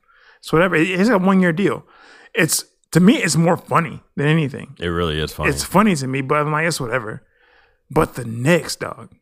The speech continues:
Speaker 1: The
Speaker 2: Mm.
Speaker 1: Knicks, dog.
Speaker 2: Mm.
Speaker 1: All the, all this talking about y'all gonna get Kyrie.
Speaker 2: Mm.
Speaker 1: Y'all gonna get K D.
Speaker 2: Mm.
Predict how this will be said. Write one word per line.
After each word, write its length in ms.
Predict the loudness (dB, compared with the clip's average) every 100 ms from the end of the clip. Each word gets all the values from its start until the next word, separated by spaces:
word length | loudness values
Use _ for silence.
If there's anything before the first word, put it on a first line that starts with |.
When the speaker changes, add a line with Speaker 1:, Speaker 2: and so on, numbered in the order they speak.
| _ _ _ _ _
Speaker 1:
The 160 | -2 -2 -2
Speaker 2:
Mm. 140 | -4 2
Speaker 1:
Knicks, 380 | 6 6 4 -6
dog. 400 | -6 -6 -6 -10 _
Speaker 2:
Mm. 280 | -4 -2 -4 -12 _ _ _ _ _ _ _ _ _ _ _ _ 0
Speaker 1:
All 240 | 4 6
the, 200 | 6 4 6
all 300 | 6 6 6
this 160 | 4
talking 280 | 4 4 6
about 180 | 6 6
y'all 160 | 4
gonna 160 | 4 4
get 100 | 2
Kyrie. 580 | 2 4 4 4 2 -6 _ -8
Speaker 2:
Mm. 400 | -2 -2 -2 2
Speaker 1:
Y'all 80 | 4
gonna 100 | 6
get 160 | 4 6
K 260 | 6 6
D. 320 | 4 2 -2 -4
Speaker 2:
Mm. 440 | 2 4 2 -2